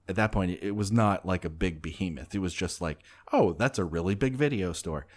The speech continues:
And when I saw, I'm like, "Oh, Prom Night. I've watched Prom Night. This will be like, I love slasher movies, so I'll watch that." And it mystified me. And then I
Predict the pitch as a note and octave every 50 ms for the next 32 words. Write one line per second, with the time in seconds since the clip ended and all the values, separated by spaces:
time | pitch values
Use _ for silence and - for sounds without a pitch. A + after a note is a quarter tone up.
0 | - _ - A#2 B2+ B2+ B2 B2 A#2+ A2 G#2+ - - - C3+ B2 C3 B2 A#2+ A2
1 | A2 G#2+ - - - - - - - F3+ F3 B2 G#2+ G2+ G2 - - D#4+ F4+ C4+
2 | A#2+ G2+ - - G3+ B3+ D#4 C#4+ E3 F#2 D2+ C#2+ - - - E2 G#2+ D#3 - -
3 | B1+ G#1 - - - _ - F#2 E2+ F2 F2+ F#2+ G#2 G#2+ C#3 E3+ - - G#2 G2+
4 | D#3 E3 - E3 D#3+ D#3 E3+ D#3+ D#3+ E3 E3+ D#3 - - D#3 G3+ G3 F#3 G3 F#3+
5 | - - A3 B3+ B3+ - - - F2 E2+ E2 D2 D#2+ D#2 - A2+ A2 A2+ B2 B2+
6 | C#3 C3 B2+ - - - F3+ C#3 - - - A#2+ A#2+ - - C3 A#2+ B2 - -
7 | _ _ _ _ _ _ _ - A2 A#2+ B2 C3 C#3 D3 E3+ E3+ D#3 - - -
8 | G#2+ - - G2+ F2 D#2+ D2+ D2+ E2+ D#2 D2+ D#2+ F2+ G#2 G#2+ G#2+ G2 F#2+ F#2 F2+
9 | F2